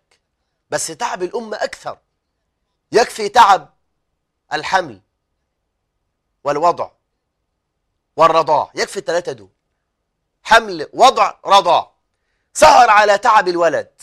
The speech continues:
الولد يبكي ويصرخ طوال الليل، والأم ممكن ما تنامش في الليل لمدة ساعة ساعتين،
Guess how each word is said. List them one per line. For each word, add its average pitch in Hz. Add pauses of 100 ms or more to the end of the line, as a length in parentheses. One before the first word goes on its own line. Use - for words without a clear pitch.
(240)
الولد 208
يبكي 220
ويصرخ 185
طوال 202
الليل، 214
والأم 190
ممكن 196
ما 175
تنامش 208
في 170
الليل 208 (220)
لمدة 202
ساعة 196
ساعتين، 151